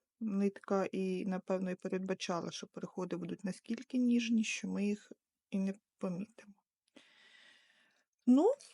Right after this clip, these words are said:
так, прибираю вже прев'ю і мій єдиний фініш. Так. Ось.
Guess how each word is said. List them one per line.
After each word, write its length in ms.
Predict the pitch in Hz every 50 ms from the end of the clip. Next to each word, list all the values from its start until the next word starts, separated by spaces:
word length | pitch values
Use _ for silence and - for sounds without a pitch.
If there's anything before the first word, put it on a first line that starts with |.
| - _ _ _ - -
так, 160 | - 170 - _ _
прибираю 600 | - 196 190 196 196 175 170 160 165 160 170 175 165 - _ _ _
вже 380 | - 190 185 - - 180 180 185 - - _ _ _ _ _ _ _ _
прев'ю 560 | _ _ 196 175 - 196 214 262 339 403 392 - - _
і 440 | 247 247 - 240 262 294 330 349 311 - - _ _ - -
мій 400 | 196 196 214 233 247 247 247 - - -
єдиний 800 | - 170 170 170 165 180 220 240 240 233 226 226 220 220 - - - _ _ _ _ _ _ _ _ - - - _ _ _ _ _ _ _ _ _ _ _ _ _ _ _ _ _ _
фініш. 840 | - - - - - 226 196 156 - - - - - - - - - - _ _ _ _ _ _ _ _ _ _ _ _
Так. 400 | - 214 - - _ - - - - - _ _ _ _ _ _ _ _ _ _ _ _ _ _ _ _ _ _ _ _ _ _ _ _ _ _ _ _ _ _ _ _ 247 _ _ _ _ _ _ - - _ _ _ _ _ _ _ _ _ _ _ _ _ _ _ _ _ _ _ _ _ _ _ _ _ _ _ _ _ -
Ось. 420 | 196 160 - - - - - -